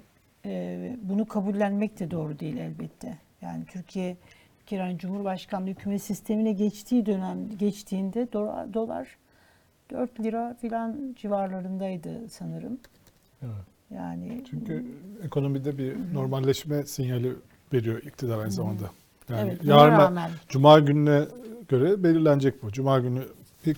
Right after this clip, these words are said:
Speaker 2: Hazine Bakanı kim olacak, ekonomi kime teslim edilecek? Buna bakarak karar verilecektir. O güne kadar bir,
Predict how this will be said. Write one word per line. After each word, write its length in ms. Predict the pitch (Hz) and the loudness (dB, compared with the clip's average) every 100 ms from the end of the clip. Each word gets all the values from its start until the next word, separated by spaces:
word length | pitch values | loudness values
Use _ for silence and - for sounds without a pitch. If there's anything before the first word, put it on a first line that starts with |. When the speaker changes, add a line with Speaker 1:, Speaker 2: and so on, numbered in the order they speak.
| - | -4
Speaker 2:
Hazine 380 | - 151 135 139 | 0 2 6 6
Bakanı 260 | 131 - 123 | 6 4 0
kim 180 | - 143 | 0 0
olacak, 260 | 117 113 | 0 0
ekonomi 360 | 127 - 131 123 | 0 2 2 2
kime 220 | 147 135 | 0 0
teslim 320 | 123 127 - | 2 0 2
edilecek? 360 | 117 110 123 190 - - - - - - - - - - - | -4 -4 -4 -6 -8 -20 -20 -20 -20 -20 -20 -20 -20 -20 -6
Buna 340 | 147 147 143 143 | -2 0 0 -4
bakarak 520 | - 131 107 - - - | 0 0 -2 -10 -18 -12
karar 280 | - 123 110 | -4 -2 -2
verilecektir. 680 | 113 104 120 - - - - - - - - - - - - - - - | -4 -6 -10 -10 -12 -12 -18 -20 -20 -20 -20 -20 -20 -20 -20 -20 -6 -2
O 120 | 135 | -2
güne 340 | 131 135 135 | -2 -4 -4
kadar 360 | 123 135 190 180 | -4 0 0 0
bir, 140 | 170 | -4